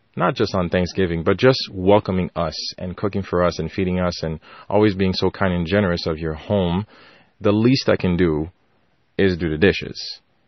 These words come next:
because it's not beneath you. And I take that to heart. And I got that from staying at my aunt's because it's basically the same type of atmosphere, whether it was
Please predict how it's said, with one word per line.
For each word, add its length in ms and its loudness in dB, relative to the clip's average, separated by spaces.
because 260 2
it's 140 -4
not 180 2
beneath 320 -4
you. 160 -14
And 120 4
I 100 4
take 200 0
that 200 0
to 100 -4
heart. 520 0
And 120 2
I 100 4
got 360 2
that 280 6
from 200 2
staying 260 -2
at 140 -6
my 100 -6
aunt's 240 -4
because 320 -6
it's 220 -8
basically 400 0
the 100 4
same 240 2
type 180 -2
of 160 -2
atmosphere, 600 -2
whether 400 6
it 140 -2
was 520 0